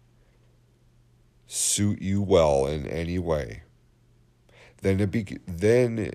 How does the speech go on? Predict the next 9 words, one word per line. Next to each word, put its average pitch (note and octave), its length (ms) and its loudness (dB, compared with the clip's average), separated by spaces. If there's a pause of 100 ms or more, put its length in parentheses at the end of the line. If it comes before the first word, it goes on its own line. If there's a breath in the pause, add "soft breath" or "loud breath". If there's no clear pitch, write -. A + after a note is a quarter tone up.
you E2 200 -6
can F2+ 180 -4
allow E2+ 420 2
it - 220 -2
to E2 120 -6
become E2 520 -4
a G2+ 120 -2
learning G2 500 0
lesson D#2+ 580 -2